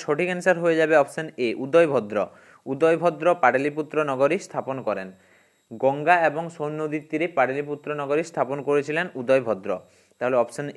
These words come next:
এ এখানে রাইট অ্যান্সার হয়ে যাবে। নেক্সট ছয়ের প্রশ্ন, বাঁশের কেল্লা নির্মাণ করেছিলেন কে? তাহলে ছয়ের প্রশ্নের রাইট অ্যান্সার কী হবে? ফটাফট অ্যান্সার দাও। বাঁশের কেল্লা নির্মাণ করেছিলেন কে? তাহলে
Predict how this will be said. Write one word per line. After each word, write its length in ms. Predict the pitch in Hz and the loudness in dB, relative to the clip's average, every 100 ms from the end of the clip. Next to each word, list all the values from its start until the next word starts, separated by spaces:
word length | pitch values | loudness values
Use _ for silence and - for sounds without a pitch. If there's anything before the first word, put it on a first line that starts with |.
| 127 | -4
এ 20 | 139 135 | -2 -2
এখানে 220 | 143 151 131 | -4 -2 2
রাইট 160 | 127 131 | 2 2
অ্যান্সার 280 | 139 139 127 | -4 -4 0
হয়ে 160 | 127 127 | 0 2
যাবে। 140 | 127 143 _ _ _ _ _ _ _ _ _ _ _ _ _ _ _ _ _ _ 117 127 | 0 -4 _ _ _ _ _ _ _ _ _ _ _ _ _ _ _ _ _ _ -6 -2
নেক্সট 280 | 156 - - - - | -2 -4 -18 -20 -6
ছয়ের 260 | 143 135 135 | 2 2 2
প্রশ্ন, 200 | 135 147 151 - _ _ _ | -4 -4 -12 -14 _ _ _
বাঁশের 380 | 113 131 135 185 175 | 0 2 2 -2 2
কেল্লা 240 | 170 170 170 | 4 6 4
নির্মাণ 260 | 143 143 160 165 | 2 -2 -4 0
করেছিলেন 380 | 160 160 165 165 - | -2 0 -2 -4 -2
কে? 100 | 110 95 - _ _ _ | -2 -2 -8 _ _ _
তাহলে 180 | - 135 143 | -2 0 0
ছয়ের 200 | 156 139 147 | 4 4 4
প্রশ্নের 320 | 160 170 165 | 0 0 4
রাইট 140 | 147 139 | 4 4
অ্যান্সার 260 | 143 151 143 | 2 0 0
কী 80 | 143 | 2
হবে? 120 | 147 143 | 2 2
ফটাফট 280 | 123 120 123 | 2 4 2
অ্যান্সার 260 | 127 131 151 | 0 -2 2
দাও। 120 | 160 165 - - _ - | 2 2 -2 -20 _ -4
বাঁশের 320 | 117 120 175 165 | -2 0 0 0
কেল্লা 280 | 165 156 160 160 | 4 4 6 4
নির্মাণ 280 | 135 131 151 156 | 2 -2 -4 -2
করেছিলেন 400 | 156 147 156 151 147 | -2 -2 -4 -6 -4
কে? 120 | 156 160 160 _ _ _ _ _ _ _ _ _ _ _ _ _ _ _ _ _ _ _ _ _ _ _ _ | -2 -2 -4 _ _ _ _ _ _ _ _ _ _ _ _ _ _ _ _ _ _ _ _ _ _ _ _
তাহলে 180 | 127 127 | 0 0